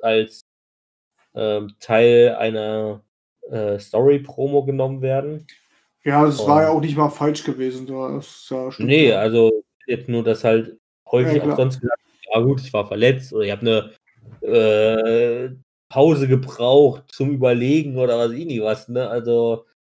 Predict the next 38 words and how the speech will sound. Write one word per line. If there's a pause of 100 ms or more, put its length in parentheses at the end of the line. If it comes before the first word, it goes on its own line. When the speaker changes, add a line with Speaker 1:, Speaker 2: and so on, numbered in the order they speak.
(120)
Speaker 1:
ähm,
da
werden
ja
immer
mal
gerne
so
ein
paar
Ausreden,
äh,
ausgesucht,
um
halt
zu
erklären,
warum
derjenige
jetzt
halt (160)
mal
ein,
zwei
Monate
nicht
da
war. (640)
Ähm, (1120)
also
zum
Beispiel
bei, (200)
bei, (580)
ähm, (340)
Chris
Jericho
hat,